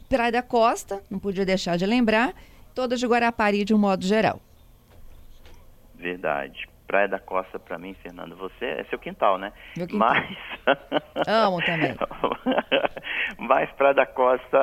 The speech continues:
Speaker 2: é, é a queridinha, é a queridinha da infância, é a queridinha mesmo, não tem jeito.
Speaker 1: Bom, Edson, então fico aqui as apostas dos nossos ouvintes, né? Que essa chuva realmente, né, dê uma trégua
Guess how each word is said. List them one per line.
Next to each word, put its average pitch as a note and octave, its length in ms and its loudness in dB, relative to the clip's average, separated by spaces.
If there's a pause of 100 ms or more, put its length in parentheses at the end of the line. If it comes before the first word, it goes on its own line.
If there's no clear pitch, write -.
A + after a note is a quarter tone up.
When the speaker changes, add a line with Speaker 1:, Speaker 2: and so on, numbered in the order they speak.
Speaker 2:
é, B2 500 4
é B2 120 4
a B2+ 60 4
queridinha, C3 720 0
é A2+ 100 6
a - 20 0
queridinha B2+ 480 -2
da A#2 100 2
infância, B2 720 2
é A#2+ 40 2
a - 20 -4
queridinha B2 840 0 (400)
mesmo, A2 540 0
não G#2 120 -6
tem B2+ 220 -4
jeito. F#2 480 -6 (1500)
Speaker 1:
Bom, C4+ 240 0
Edson, B3+ 360 0
então B3+ 240 -4
fico C#4 260 -6
aqui D4 220 -4
as F#3+ 120 -2
apostas G3+ 540 -4
dos F#3+ 140 -4
nossos F3+ 400 -6
ouvintes, F3 680 -4
né? A3 320 0
Que - 180 -6
essa G3 240 -2
chuva F3+ 320 -6
realmente, F3 640 -6
né, F3 160 -2
dê E3+ 140 -2
uma E3+ 160 -2
trégua F3 680 0